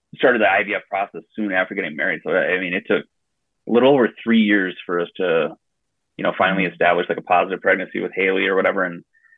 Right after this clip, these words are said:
Speaker 1: so it was,
Speaker 2: Mm-hmm.
Speaker 1: it was three tough years, uh, you know, a lot of bad news and heartbreak, but, you know, finally,
Speaker 2: Mm-hmm.
Speaker 1: you know, we have a beautiful, healthy little baby girl, uh,
Speaker 2: Oh,
Speaker 1: and be
Speaker 2: that's
Speaker 1: happier.
Speaker 2: fantastic.
Speaker 1: Uh, yeah.
Speaker 2: That
Speaker 1: and,
Speaker 2: is
Speaker 1: uh,
Speaker 2: great.
Speaker 1: so my wife,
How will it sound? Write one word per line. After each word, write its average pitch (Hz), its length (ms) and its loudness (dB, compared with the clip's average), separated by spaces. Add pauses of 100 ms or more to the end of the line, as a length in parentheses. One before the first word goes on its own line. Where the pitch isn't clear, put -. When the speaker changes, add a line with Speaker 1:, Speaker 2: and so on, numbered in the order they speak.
(200)
Speaker 1:
so 131 140 4
it 123 40 2
was, - 20 0
Speaker 2:
Mm-hmm. 113 200 2
Speaker 1:
it 135 80 4
was 120 160 0 (300)
three 151 220 0
tough 110 280 0
years, 107 220 0
uh, 76 200 -2 (120)
you 98 60 -6
know, 92 100 2
a 90 40 2
lot 98 140 4
of 95 60 0
bad 92 220 2
news 98 160 -4
and 82 100 -10
heartbreak, 82 560 -2
but, 80 300 -2
you - 100 -10
know, 80 140 -4
finally, 185 340 2
Speaker 2:
Mm-hmm. 175 280 -2 (420)
Speaker 1:
you - 80 -6
know, - 100 -2
we - 160 -4 (540)
have 101 280 0
a 92 100 0 (380)
beautiful, 113 480 2
healthy 101 520 0 (120)
little 101 300 -2 (120)
baby 95 260 2
girl, 95 560 2
uh, 73 240 -4 (180)
Speaker 2:
Oh, 180 320 4
Speaker 1:
and - 140 -2
be 101 80 0
Speaker 2:
that's - 320 0
Speaker 1:
happier. - 160 0
Speaker 2:
fantastic. 107 340 -4
Speaker 1:
Uh, 87 320 -2 (1400)
yeah. 107 280 4
Speaker 2:
That 104 100 2
Speaker 1:
and, 196 100 2
Speaker 2:
is 98 80 0
Speaker 1:
uh, 95 240 2
Speaker 2:
great. 170 340 0
Speaker 1:
so 131 60 0
my 117 100 4
wife, 120 240 4